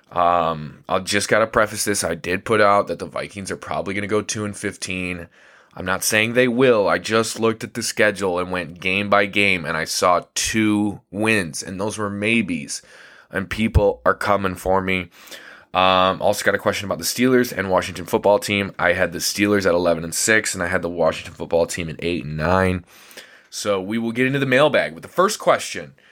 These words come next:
from Ryan in Wisconsin. In Wisconsin, actually. "You have the Vikings at two and fifteen. Are you high?" <laughs> Uh, no.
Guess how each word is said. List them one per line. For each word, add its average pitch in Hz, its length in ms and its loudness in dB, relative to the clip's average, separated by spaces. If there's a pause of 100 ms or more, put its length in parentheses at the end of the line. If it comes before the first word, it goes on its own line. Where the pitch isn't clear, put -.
(520)
from 123 500 0
Ryan 113 760 4
in 98 160 -2
Wisconsin. 101 920 -2
In 101 120 -14
Wisconsin, 98 540 -6
actually. 78 460 -10 (720)
"You 160 200 0
have 214 120 2
the 180 80 -2
Vikings 135 480 0
at 98 160 -2
two 147 300 -2
and 135 140 -4
fifteen. 127 720 -6 (220)
Are 104 140 4
you 110 240 0
high?" 113 520 0 (140)
<laughs> - 880 2 (1500)
Uh, 113 320 4
no. 117 500 2